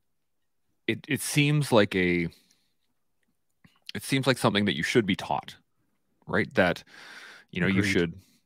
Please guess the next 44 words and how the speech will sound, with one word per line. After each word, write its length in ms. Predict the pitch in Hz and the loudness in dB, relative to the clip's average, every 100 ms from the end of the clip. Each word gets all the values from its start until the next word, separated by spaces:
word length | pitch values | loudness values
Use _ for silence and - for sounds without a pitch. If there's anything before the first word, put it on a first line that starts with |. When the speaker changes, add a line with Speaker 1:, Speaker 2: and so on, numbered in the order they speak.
| - | -20
Speaker 1:
your, 460 | - 85 98 98 90 | -8 -2 2 4 4
uh, 40 | |
your 240 | 85 87 98 | 4 4 2
actions 380 | 85 - 107 104 | 2 0 -2 -2
affect 280 | - 85 - | -2 -4 -4
the 60 | |
people 240 | 87 87 82 | -6 -2 0
around 320 | 82 107 104 | 2 2 4
you, 200 | 104 101 | 4 4
and 180 | - 80 | 2 -4
you 100 | 80 | -6
should 260 | - 71 | -8 -10
be 120 | 78 | -12
thinking 300 | 76 120 113 | -2 -2 0
about 280 | 104 101 92 | 2 2 2
those, 280 | 98 95 92 | 4 2 2
and 100 | 92 | -4
you 60 | 80 | -8
should 180 | - | -8
make 200 | 78 82 | -6 -6
sure 200 | - 87 | -4 -4
that 140 | 80 76 | -4 -6
you 160 | 82 80 | -6 -4
are, 240 | 80 78 - - - - - - | -6 -8 -12 -20 -20 -20 -20 -8
you 100 | 90 | -4
know, 140 | 82 | -2
aligning 640 | 85 95 104 95 85 82 _ _ _ _ _ _ _ - | 0 2 2 2 -2 -6 _ _ _ _ _ _ _ -10
what, 280 | 92 95 - _ | 0 0 -2 _
what 180 | - 95 | 0 0
it 80 | 82 | 2
is 180 | 92 90 | 0 0
you 100 | 90 | -2
want 400 | 85 82 82 - _ _ _ _ - | -2 -2 -6 -10 _ _ _ _ -8
to 100 | - | -2
yourself 400 | 78 - 104 - | -2 4 4 4
first, 320 | - 90 - | 2 2 0
and 160 | 80 78 | -4 -4
then 240 | 76 80 - _ _ | -4 -8 -14 _ _
work 200 | 98 85 | -2 -2
your 100 | 78 | -2
way 140 | 73 71 | -4 -2
outwards, 380 | 90 - 62 - | -4 -6 -8 -4
right? 140 | 101 - - - - - - | -4 -6 -20 -18 -18 -18 -6
Um, 400 | 90 85 82 | -2 -2 -4